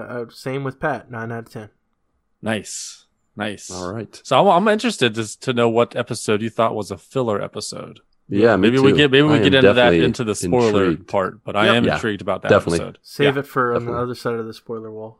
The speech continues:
Speaker 2: Yeah, for sure.
Speaker 3: So, um, I, I think to talk about overall thoughts, I do also have to talk very quickly about the journey of watching the show. I really loved the fact that with the show, I got to experience it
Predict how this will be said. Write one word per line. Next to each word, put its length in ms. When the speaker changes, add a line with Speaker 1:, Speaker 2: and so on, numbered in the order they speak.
Speaker 2:
Yeah, 200
for 80
sure. 240
Speaker 3:
So, 580
um, 540
I, 200
I 80
think 260
to 80
talk 260
about 260
overall 400
thoughts, 320
I 80
do 200
also 280
have 160
to 80
talk 260
very 200
quickly 420
about 280
the 80
journey 400
of 120
watching 640
the 120
show. 580
I 160
really 760
loved 500
the 80
fact 420
that 240
with 240
the 80
show, 280
I 60
got 200
to 80
experience 680
it 280